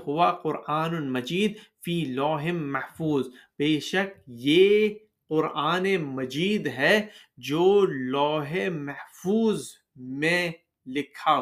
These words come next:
ہوا ہے اور اس میں ریکارڈڈ ہے، اس میں پریزرو کیا ہوا ہے، اس میں رکھا ہوا ہے۔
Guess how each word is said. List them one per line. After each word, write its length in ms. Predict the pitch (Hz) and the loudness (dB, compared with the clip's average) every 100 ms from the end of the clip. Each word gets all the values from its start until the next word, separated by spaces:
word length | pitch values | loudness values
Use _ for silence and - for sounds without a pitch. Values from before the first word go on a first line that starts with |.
| 127 | -2
ہوا 280 | 117 110 95 | -6 -6 -8
ہے 100 | - _ _ _ _ _ _ _ - | -14 _ _ _ _ _ _ _ -4
اور 100 | - | -4
اس 260 | 185 - 165 | -4 -8 -6
میں 380 | 165 175 185 160 | -2 0 2 0
ریکارڈڈ 680 | 127 127 135 139 147 175 - | -2 -4 0 2 4 0 -2
ہے، 140 | - - - _ | -12 -18 -20 _
اس 320 | 170 165 - | -6 -6 -6
میں 320 | 180 190 190 | 0 2 2
پریزرو 720 | 190 - - 143 123 127 196 208 - - | 0 -4 -4 -4 -4 0 2 2 0 -6
کیا 240 | 143 127 117 | -2 -2 -2
ہوا 360 | 131 123 117 | -2 -2 -2
ہے، 100 | 113 - - - | -4 -8 -14 -14
اس 280 | 175 165 - | -8 -6 -6
میں 320 | 143 147 180 | -6 -2 0
رکھا 600 | 165 127 135 135 - 175 | 0 -2 -4 -6 -2 0
ہوا 380 | 139 131 117 113 | 0 -2 -2 -4
ہے۔ 240 | - - | -8 -12